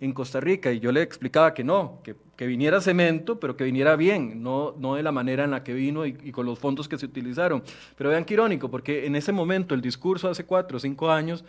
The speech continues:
era, "Abramos todos los monopolios". Y cuando uno los ve en la acción,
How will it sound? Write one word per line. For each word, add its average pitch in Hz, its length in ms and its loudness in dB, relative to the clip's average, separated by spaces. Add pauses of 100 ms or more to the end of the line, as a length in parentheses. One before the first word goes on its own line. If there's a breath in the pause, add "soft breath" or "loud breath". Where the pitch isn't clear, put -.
(240 loud breath)
era, 160 240 6
"Abramos 147 560 2
todos 180 160 4
los 196 100 4
monopolios". 139 760 -4 (800 soft breath)
Y 139 160 -8
cuando 131 280 -4
uno 160 120 -2
los 175 160 -2
ve 190 240 -2
en 120 160 -4
la 110 80 -4
acción, 190 580 -6